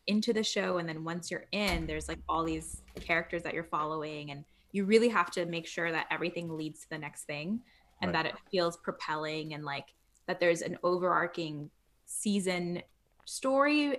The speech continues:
Speaker 1: and then individual character stories. Whereas film is much more, I hate to say it, but, like, a little bit more simple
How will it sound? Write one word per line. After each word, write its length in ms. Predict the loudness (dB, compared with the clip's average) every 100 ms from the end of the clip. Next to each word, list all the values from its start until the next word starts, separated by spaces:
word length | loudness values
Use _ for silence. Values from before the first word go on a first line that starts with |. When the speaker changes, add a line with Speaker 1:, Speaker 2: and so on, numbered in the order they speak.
| 0
Speaker 1:
and 200 | 2 2
then 220 | 2 2 0
individual 680 | -2 0 -2 -4 -2 -6
character 640 | -6 -6 -2 -2 -2 -2 -2
stories. 640 | -2 0 2 2 2 -2 -10 -20 -20 _ 2
Whereas 480 | 8 8 8 2
film 260 | 2 4 4
is 140 | 2 -2
much 420 | -2 0 -2 -4 -6
more, 580 | -4 -2 -2 -2 -6 -10 _ _ _ _ _ _ _ _ 6
I 100 | 8
hate 240 | 8 4
to 80 | 6
say 100 | 6
it, 60 | 8
but, 60 |
like, 140 | 6 4
a 80 |
little 220 | 4 4 4
bit 120 | 2
more 140 | 0
simple 640 | 0 -2 -2 0 2 2